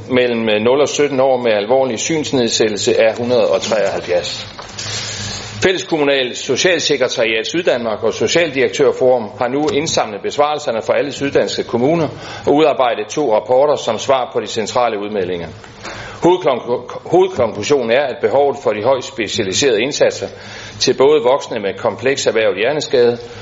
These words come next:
og børn og unge med alvorlig synsnedsættelse kan imødekommes. Derfor indstiller Social- og Arbejdsmarkedsudvalget, Børn- og Familieudvalget og Økonomiudvalget til byrådet, at afrapporteringerne om børn og unge med alvorlig synsnedsættelse og, og voksne med kompleks erhvervet hjerneskade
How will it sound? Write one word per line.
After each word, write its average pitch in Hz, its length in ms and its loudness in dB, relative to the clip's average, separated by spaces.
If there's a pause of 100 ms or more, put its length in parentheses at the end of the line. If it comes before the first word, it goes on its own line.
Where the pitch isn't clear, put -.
(120)
og 113 120 0
børn 135 220 4
og 117 120 4
unge 139 120 0
med 117 100 2
alvorlig 110 380 2
synsnedsættelse 113 1120 0
kan 113 140 2
imødekommes. 98 720 -2 (520)
Derfor 160 220 2
indstiller 107 800 2
Social- 120 360 0
og 107 100 2
Arbejdsmarkedsudvalget, 110 1000 -2
Børn- 143 160 2
og 101 80 -8
Familieudvalget 117 800 0 (220)
og 123 120 4
Økonomiudvalget 110 720 2
til - 120 -4
byrådet, 139 440 4 (500)
at 143 120 4
afrapporteringerne 113 920 0
om 92 120 -2
børn 131 200 2
og 107 160 0
unge 139 160 2
med 101 140 2 (160)
alvorlig 110 340 2
synsnedsættelse 120 840 0
og, 107 220 0
og 107 100 0
voksne 113 340 0
med 98 160 0
kompleks 113 600 -4
erhvervet 104 400 4
hjerneskade 92 640 2